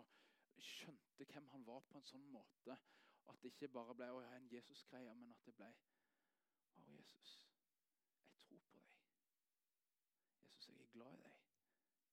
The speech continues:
Jesus, jeg har lyst til å følge deg.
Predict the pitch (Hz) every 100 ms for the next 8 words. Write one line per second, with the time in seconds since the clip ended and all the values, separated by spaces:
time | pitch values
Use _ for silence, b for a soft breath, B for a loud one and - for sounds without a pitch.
0 | _ _ _ _ _ _ _ _ _ _
1 | _ _ _ _ _ _ _ _ _ _
2 | - 127 120 - - - - - - -
3 | - -